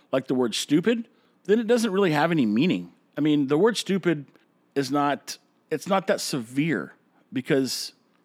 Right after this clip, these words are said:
lots of people say it, you call your friends that, and so it's kinda lost its value. And the same thing's gonna happen with the word racist. It already is. There, there's people out there who just throw it around willy-nilly. In fact,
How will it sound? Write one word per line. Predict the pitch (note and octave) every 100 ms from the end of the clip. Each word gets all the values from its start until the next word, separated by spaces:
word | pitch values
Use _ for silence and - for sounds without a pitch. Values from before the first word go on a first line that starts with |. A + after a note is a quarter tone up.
| _
lots | A2 A#2 -
of |
people | - C3 G#2+
say | - - A3 A3+
it, | G3 _ _ _ _ _ _ _ _
you | C#3 C3
call | - A2+
your | G2+
friends | G2 - G3+ G3
that, | E3+ F#3 F3+ - _ _ _ -
and | E3
so | A3+
it's | A3
kinda | - A3+ C4
lost | A3+ D#3 D#3
its | A#2
value. | G#2+ B2 A#2+ F2 - - _ _ _ _ _ _
And | C#3+
the | F#3+
same | - - G#3+
thing's | A#3+ A3+ G3
gonna | - D#3
happen | C3+ E3+ F3 B2
with | A#2
the | G#2+
word | A2+ G#2+
racist. | F#2 G#2+ - - - - - _
It | B2+
already | D#3 G#3 D#3 G#2+
is. | F#3+ A2 - - - _ _ _ _ _
There, | C#3 C#3 -
there's | C#3 C#3+
people | - G#3 F#3
out | D#3+ F#3+
there | E3
who | C3+
just | B2+ C3+
throw | - C3+ F3
it |
around | E3 E3 D3
willy-nilly. | D#3+ D#3 D3+ E3+ - - _
In | - B2+
fact, | - G#3+ A3 G3 -